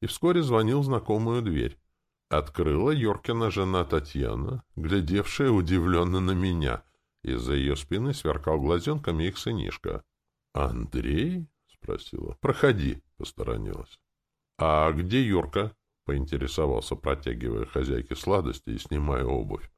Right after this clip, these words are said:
В прихожей, к моему удивлению, оказалось пусто и чисто.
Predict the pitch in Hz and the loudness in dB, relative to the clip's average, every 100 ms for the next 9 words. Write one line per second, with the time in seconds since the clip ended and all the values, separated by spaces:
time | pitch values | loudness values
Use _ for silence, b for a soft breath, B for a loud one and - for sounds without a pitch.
0 | _ _ _ _ - - - 87 - 151 | _ _ _ _ -16 -8 -6 -4 -4 -2
1 | 107 69 - 65 67 64 62 65 69 73 | -2 -4 -4 -4 -2 -4 -4 -4 -4 -4
2 | 64 57 52 - - 73 80 76 71 _ | -4 -6 -8 -6 -6 -2 -2 -2 -6 _
3 | 131 - 65 69 73 - - - 52 | -8 -6 -4 -4 -4 -6 -8 -8 -10